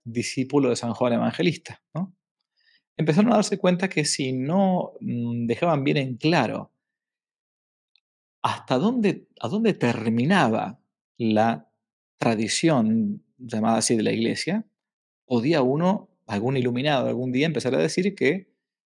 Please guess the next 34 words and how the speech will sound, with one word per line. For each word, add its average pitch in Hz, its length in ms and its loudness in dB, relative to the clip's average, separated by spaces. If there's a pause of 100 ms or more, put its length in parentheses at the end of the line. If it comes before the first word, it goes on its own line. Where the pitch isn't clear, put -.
(140)
lo 127 220 0
que 113 480 0
dijese 127 420 -4
algún 117 260 -4
papa 110 300 0
X, 143 540 -2
o 117 80 -4
lo 117 140 0
que 110 80 -4
dijese 113 240 -4
algún 113 220 -6
cura 120 280 2
X, 117 380 -2
o 113 60 -4
lo 117 120 -2
que 113 80 0
dijera 123 280 2 (100)
algún 135 340 0
laico 120 380 0
X, 180 400 -2 (440)
también 202 260 2
era 175 160 4
parte 156 360 0
de 120 80 -2
la, 117 300 -2
del 123 180 -2
depósito 120 600 -2
de 110 60 -4
la 107 100 -4
fe, 117 160 -8
de 117 80 2
la 117 80 -2
revelación, 117 840 0
¿ok? - 180 -8